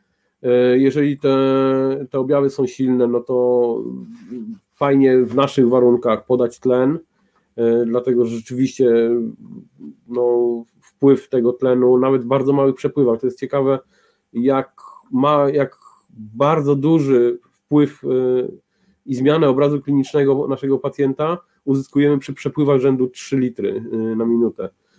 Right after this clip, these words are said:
podawane na maskę. To jest w ogóle szokujące, że mamy czasami takie najniższe saturacje, jakie mieliśmy w bazie, to chyba trzydzieści parę,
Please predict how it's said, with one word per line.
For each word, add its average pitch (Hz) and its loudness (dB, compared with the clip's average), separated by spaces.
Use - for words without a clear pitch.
podawane 117 2
na 113 2
maskę. 107 -2
To 120 -2
jest 113 0
w - 2
ogóle 117 0
szokujące, 120 0
że 104 -6
mamy 120 0
czasami 123 0
takie 127 -2
najniższe 151 2
saturacje, 160 -2
jakie 131 2
mieliśmy 127 -2
w 113 -6
bazie, 127 -2
to 120 -4
chyba 117 -6
trzydzieści - -12
parę, 120 -2